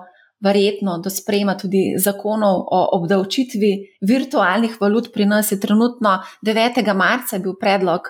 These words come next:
predložen v vladni postopek. Kako vi gledate na ta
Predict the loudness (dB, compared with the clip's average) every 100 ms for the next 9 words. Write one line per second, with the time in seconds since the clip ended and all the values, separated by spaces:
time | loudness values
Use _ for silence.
0 | -18 _ -2 0 2 2 2 2 2 2
1 | 2 0 -4 -6 -6 0 0 0 -2 -6
2 | -6 _ _ _ _ -8 -2 2 2 2
3 | 2 0 0 -2 0 -2 -2 0